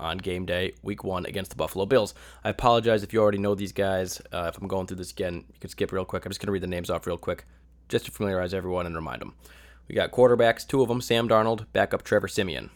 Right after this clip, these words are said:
At wide receiver, we got Robbie Anderson, Quincy Enunwa, Jamison Crowder, Braxton Berrios, and Josh Bellamy. Four running backs, Le'Veon Bell, Ty Montgomery, Bilal Powell, and Trenton Cannon.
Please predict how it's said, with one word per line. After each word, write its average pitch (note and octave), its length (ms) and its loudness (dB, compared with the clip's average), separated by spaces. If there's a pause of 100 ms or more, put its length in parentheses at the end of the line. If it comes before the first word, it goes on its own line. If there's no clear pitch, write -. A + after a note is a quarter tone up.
(480)
At - 120 -4
wide G#2 180 2
receiver, C3 380 0
we A#2+ 100 -2
got G2+ 240 2
Robbie G#2 340 2
Anderson, G#2+ 420 -2 (260)
Quincy G#2 260 -2
Enunwa, A#2 400 0 (440)
Jamison G#2 380 0
Crowder, A#2+ 460 6 (580)
Braxton F#2+ 440 0
Berrios, F#2 540 2 (360)
and F2+ 240 -4
Josh F2+ 220 0
Bellamy. G#2 460 2 (800)
Four C#3+ 260 4
running C3 220 6
backs, A#2+ 380 2
Le'Veon A2+ 360 2
Bell, G#2+ 220 4
Ty G#2+ 260 0
Montgomery, G2+ 600 0 (120)
Bilal F#2+ 280 2
Powell, F#2 480 2
and F#2 100 -10
Trenton F2 240 -2
Cannon. D#2+ 420 -6